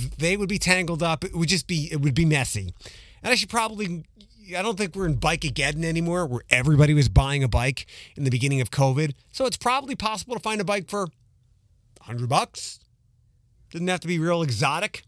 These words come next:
or technologically neat. Uh, but I like my walking. I do not have a bike. What's something that most people have that you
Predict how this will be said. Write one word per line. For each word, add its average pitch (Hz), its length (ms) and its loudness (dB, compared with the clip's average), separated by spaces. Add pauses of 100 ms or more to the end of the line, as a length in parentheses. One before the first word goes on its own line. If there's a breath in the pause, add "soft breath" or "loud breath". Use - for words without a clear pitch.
(520)
or 117 60 -10
technologically 151 880 -2 (180 soft breath)
neat. 156 400 0 (1500 loud breath)
Uh, 147 200 2
but 160 100 4
I 160 60 4
like 170 160 4
my 151 80 2
walking. 135 320 2
I 170 100 4
do 196 100 2
not 190 140 0
have 170 100 0
a 165 60 2
bike. 123 300 2
What's 185 180 2
something 180 240 0
that 165 100 -4
most 151 220 4
people - 200 -6
have 135 260 6
that 123 180 0
you 123 320 2